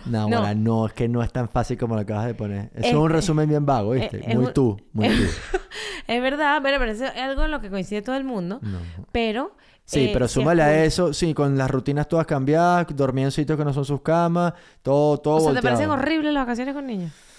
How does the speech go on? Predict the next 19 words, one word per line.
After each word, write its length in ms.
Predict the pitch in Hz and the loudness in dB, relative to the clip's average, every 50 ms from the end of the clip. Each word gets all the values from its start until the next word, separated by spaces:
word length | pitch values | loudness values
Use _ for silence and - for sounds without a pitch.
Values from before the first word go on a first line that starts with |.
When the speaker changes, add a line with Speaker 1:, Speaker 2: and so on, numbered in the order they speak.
| - - - _ _ _ _ _ _ _ | -20 -20 -20 _ _ _ _ _ _ _
Speaker 1:
No 140 | 147 135 131 127 | -2 0 0 0
sé, 220 | - 139 120 113 | 0 0 -2 0
yo 120 | 110 120 113 | -2 -2 -2
todavía, 420 | - 143 131 123 120 120 123 139 - | 0 0 0 2 2 0 -2 -2 -2
menos 200 | 139 139 151 156 | -2 -2 -2 -2
mal 80 | 170 160 | -2 -2
que 60 | 156 151 | -2 -2
hicimos 240 | - 160 151 151 | -2 -2 -2 -2
este 100 | 156 151 139 | -2 -4 -2
capítulo 340 | 117 123 120 139 127 127 127 | -2 0 2 2 2 4 4
hoy 120 | 131 131 | 2 2
porque 200 | 123 131 117 120 | 0 -2 -2 0
de 120 | 110 107 | 0 0
pana 200 | - 113 113 117 | 0 -2 -2 0
que 80 | 127 127 | 0 0
yo 80 | 117 107 | 0 0
todavía 140 | 123 120 | 0 0
estoy 140 | 113 - 127 - | 0 -2 -2 -2
tocado. 500 | 123 117 - 110 104 95 90 92 87 | -2 -2 -2 -2 -4 -4 -4 -8 -12